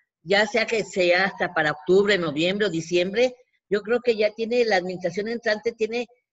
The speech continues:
capacidad para, o la, este,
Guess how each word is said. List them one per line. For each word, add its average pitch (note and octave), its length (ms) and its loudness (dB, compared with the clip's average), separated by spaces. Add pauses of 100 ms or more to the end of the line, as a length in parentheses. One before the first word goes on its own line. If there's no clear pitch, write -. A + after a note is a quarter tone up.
capacidad G3 680 0
para, G#3 400 0 (680)
o G3 200 6
la, E3+ 680 4
este, D#3 1120 -2